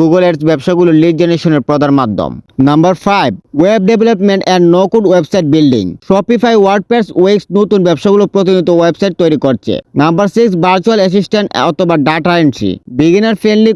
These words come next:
কনসিস্টেন্ট ওয়ার্ক ভলিউম। বন্ধুরা, গুরুত্বপূর্ণ বিষয় হলো একটা স্কিল সাধারণভাবে শিখবেন না, বরং একটি সাব নিশে স্পেশালিস্ট হবেন। যেমন শুধুমাত্র ভিডিও টিউটর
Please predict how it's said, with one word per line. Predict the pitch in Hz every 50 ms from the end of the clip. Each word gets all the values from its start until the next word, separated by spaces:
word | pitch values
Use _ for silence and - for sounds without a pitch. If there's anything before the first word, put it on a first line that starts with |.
| -
কনসিস্টেন্ট | 190 185 165 170 190 170 - 220 208 190 -
ওয়ার্ক | 156 165 175 170 151 143
ভলিউম। | 147 139 131 123 107 92 - _ - 123 131
বন্ধুরা, | 170 190 202 202 208 175 156 135 127 123
গুরুত্বপূর্ণ | 156 185 208 185 - 233 196 214 247 240 240 233 202
বিষয় | 208 170 - 220 214
হলো | 214 196 185 175 170
একটা | 175 - - 202 208 196
স্কিল | - - 208 220 214 185 -
সাধারণভাবে | 190 180 165 165 165 170 170 170 170 175 185 180 -
শিখবেন | - 180 160 135 123 139 131 123 117
না, | 110 104 104 107
বরং | 135 156 170 165 147 135 160
একটি | 156 - 185 190 170 -
সাব | - 190 175 180 175 170 170
নিশে | 160 - - 180 160 -
স্পেশালিস্ট | _ - 170 165 - - 175 170 165 - - - 131
হবেন। | 127 120 104 113 95 90 - _ - - 131 127
যেমন | 151 165 180 190 190 196 185 -
শুধুমাত্র | - 190 180 185 180 180 170 - 185 180 170
ভিডিও | 185 170 180 185 170
টিউটর | 175 170 147 175 175